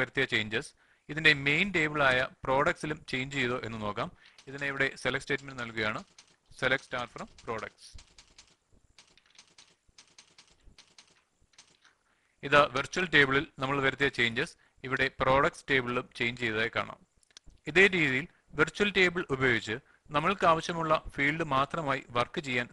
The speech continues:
സാധിക്കുന്നതാണ്. അതായത് ഒരു ടേബിളിൽ ഇതേ രീതിയിൽ complex ആയിട്ടുള്ള fields ഉണ്ടെങ്കിൽ ഒരു യൂസറിന് ആവശ്യമുള്ള fields മാത്രമായി സെപ്പറേറ്റ് ചെയ്യാവുന്നതും അതിലെ ഡാറ്റ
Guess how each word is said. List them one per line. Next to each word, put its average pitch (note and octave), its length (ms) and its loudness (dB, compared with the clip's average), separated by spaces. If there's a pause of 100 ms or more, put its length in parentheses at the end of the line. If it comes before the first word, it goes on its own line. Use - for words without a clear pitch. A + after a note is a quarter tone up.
സാധിക്കുന്നതാണ്. A2+ 640 -4 (520)
അതായത് C3 340 2 (500)
ഒരു F#3+ 200 -2
ടേബിളിൽ F3+ 320 2 (120)
ഇതേ E3+ 240 4
രീതിയിൽ D#3+ 260 -4 (1000)
complex F3+ 440 2
ആയിട്ടുള്ള E3 300 0 (220)
fields C#3+ 340 -4
ഉണ്ടെങ്കിൽ A#2+ 300 -4 (640)
ഒരു E3 100 4 (120)
യൂസറിന് G3 420 -2 (120)
ആവശ്യമുള്ള D#3+ 460 -2 (200)
fields D#3+ 300 -4 (100)
മാത്രമായി C#3+ 360 -2 (120)
സെപ്പറേറ്റ് D3 440 -4
ചെയ്യാവുന്നതും A2+ 460 -2 (480)
അതിലെ F#3 220 2 (100)
ഡാറ്റ D#3+ 240 2